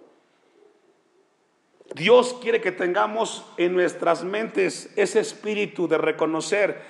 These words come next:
que si no somos capaces de sujetarnos a autoridad, siempre estaremos violentando la palabra de Dios.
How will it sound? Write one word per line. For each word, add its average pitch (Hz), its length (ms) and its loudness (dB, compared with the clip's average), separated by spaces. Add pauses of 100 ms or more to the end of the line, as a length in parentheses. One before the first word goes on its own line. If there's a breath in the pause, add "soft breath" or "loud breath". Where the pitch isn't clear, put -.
(240 loud breath)
que 170 180 6
si 170 220 -8
no 214 240 2
somos 226 580 -2
capaces 202 600 2
de 180 80 -4
sujetarnos 202 720 -2
a 180 40 0
autoridad, 165 680 0 (300 loud breath)
siempre 214 680 0
estaremos 170 580 0
violentando 151 600 0
la 143 160 -4
palabra 131 320 -2
de 127 120 -2
Dios. - 280 -12